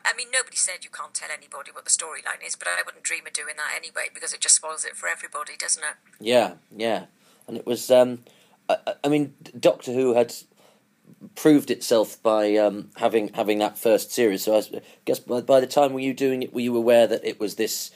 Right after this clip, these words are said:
Speaker 2: this major show? Was it something that people were, were excited to be involved with?
Speaker 1: Yes, I mean, I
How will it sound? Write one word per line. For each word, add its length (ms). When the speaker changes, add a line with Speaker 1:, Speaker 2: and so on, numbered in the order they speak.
Speaker 2:
this 220
major 480
show? 320
Was 180
it 100
something 360
that 120
people 300
were, 260
were 80
excited 480
to 80
be 100
involved 440
with? 240
Speaker 1:
Yes, 680
I 40
mean, 120
I 100